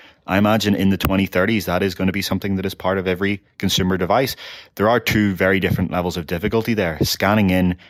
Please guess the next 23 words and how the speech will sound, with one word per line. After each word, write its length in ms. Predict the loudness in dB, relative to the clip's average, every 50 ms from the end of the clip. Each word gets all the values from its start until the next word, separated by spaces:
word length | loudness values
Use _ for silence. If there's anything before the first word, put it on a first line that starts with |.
| _ _ _ _ -8
a 80 | -6
static 420 | -6 -2 0 0 0 0 0 0 0
object, 520 | 0 0 2 0 0 0 0 -2 -6 -4
you 100 | -2 0
know, 260 | 0 0 0 -2 -4 -8
like 400 | -12 -16 -18 -14 -14 -12 -12 -10
a, 160 | -10 -10 -10 -12
a 60 | -14
plant 460 | -14 -8 -4 -2 0 0 -2 -4 -8 -12
or 340 | -12 -10 -8 -6 -6 -6 -8
a, 280 | -8 -8 -10 -10 -10 -12
a 60 | -14
can 440 | -10 -6 -4 -2 0 0 0 0 0
or 80 | -2
something 280 | -2 -4 -4 -2 -2 -2
like 140 | -2 -2 -2
that, 220 | -2 -2 0 -2
or 240 | -2 -4 -4 -6 -8 -10
a 60 | -8
baseball 380 | -4 -2 -2 0 0 0 2 4
bat, 280 | 4 4 2 2 -2 -6 -16 -20 -20 -20 _ _ _ _ _ _ _ _ _ _ _ _ _ _ _ -2
and 140 | -2 0 0
then 380 | 2 2 2 2 0 0 -2